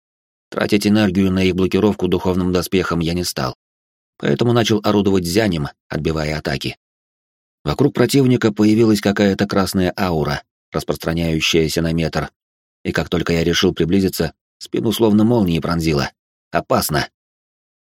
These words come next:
«Бей по ногам!» — скомандовал я Велее, продолжая отбивать техники. Дзянь начал предательски дрожать. Сила, которую вкладывал в свои техники серебряный ученик,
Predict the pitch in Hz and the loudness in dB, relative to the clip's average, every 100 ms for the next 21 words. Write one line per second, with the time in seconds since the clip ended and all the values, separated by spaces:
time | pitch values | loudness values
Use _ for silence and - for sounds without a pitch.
0 | _ - 156 156 160 175 143 - _ _ | _ 2 4 4 4 4 4 0 _ _
1 | _ - 82 85 85 85 82 82 85 87 | _ -8 -4 -2 -2 0 0 0 2 2
2 | 80 73 - _ _ - 87 85 87 85 | 0 -2 -8 _ _ -2 -2 0 0 -2
3 | - 85 82 82 - 85 76 71 71 - | -4 -2 -2 -2 -2 -2 -2 -4 -4 -6
4 | _ _ _ _ _ - 95 107 120 107 | _ _ _ _ _ -10 -2 2 2 2
5 | 113 104 101 104 101 101 - 95 95 80 | 2 0 2 2 2 0 0 0 0 -2
6 | 67 - _ _ _ - - 117 82 78 | -6 -8 _ _ _ -6 0 0 0 -2
7 | 82 85 - 87 82 82 78 85 85 95 | 0 0 0 -2 0 -2 -2 0 0 0
8 | 85 85 85 90 87 82 82 82 85 85 | -2 -2 -2 0 0 0 -2 -2 0 -2
9 | - | -4